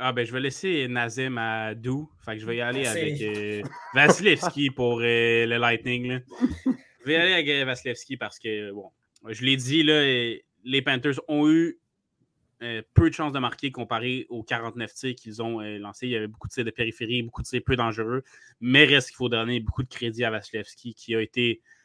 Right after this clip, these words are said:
Speaker 1: un mur, qui a été exceptionnel. Puis là, il faut que soit les Hurricanes, soit les Rangers, ou soit n'importe quelle autre équipe qui va l'affronter, euh, trouve une façon de, euh, de causer plus de chances de marquer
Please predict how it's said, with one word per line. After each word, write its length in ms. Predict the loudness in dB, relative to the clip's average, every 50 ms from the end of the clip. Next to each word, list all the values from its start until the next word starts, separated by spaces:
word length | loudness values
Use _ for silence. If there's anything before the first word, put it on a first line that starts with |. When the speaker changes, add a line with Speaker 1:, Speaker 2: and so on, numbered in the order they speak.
| _ _ _ 0
Speaker 1:
un 180 | 2 2 2
mur, 340 | 2 2 2 2 2 0 -2
qui 100 | -2 -2
a 40 | -2
été 160 | 0 0 -2 -4
exceptionnel. 640 | -2 -4 -6 -6 -4 -6 -6 -4 -4 -4 -4 -6 -6 -10 _ -20 -20 _ _ _ _ _ _ _
Puis 160 | -2 0 4
là, 200 | 6 6 6 6
il 60 | 6
faut 180 | 4 2 -2 0
que 200 | 0 0 0 0
soit 180 | 0 0 2 4
les 80 | 4 4
Hurricanes, 360 | 4 2 0 -2 -4 -4 -2
soit 160 | -2 -2 0
les 80 | 0 0
Rangers, 400 | 0 -2 -2 -4 -4 -4 -6 -6
ou 140 | -8 -10
soit 260 | -14 -6 -2 -2 -2 0
n'importe 420 | 0 -2 -2 -2 -2 -4 -4 -4
quelle 120 | -4 -2 -2
autre 160 | -2 -4 -6
équipe 260 | -6 -6 -4 -6 -6
qui 120 | -6 -6 -4
va 80 | -2
l'affronter, 580 | -2 -2 -2 -4 -8 -12 -8 -6 -6 -6 -6 -8 _ _ _ _ _ _ _ _ _ -10
euh, 200 | -8 -6 -6 -6 -8
trouve 240 | -8 -8 -6 -6
une 80 | -4 -2
façon 440 | 0 0 0 0 -2 -2 -2 -2 -2
de, 420 | 0 2 4 4 6 4 4 2 -2 _ _ _ _ _ _ _ -10
euh, 180 | -10 -10 -10 -12 _ _ _ _ _ _ _ _ _ _ _ _ _ _ _ -16
de 300 | -10 -6 -6 -6 -6 -8 _
causer 400 | 0 2 2 2 2 2 0 0
plus 440 | 2 4 6 6 6 6 2 -2 -4
de 100 | -2 -2
chances 240 | -2 -2 -4 -4 -4
de 60 | -4
marquer 420 | -4 -6 -8 -8 -8 -8 -8 -8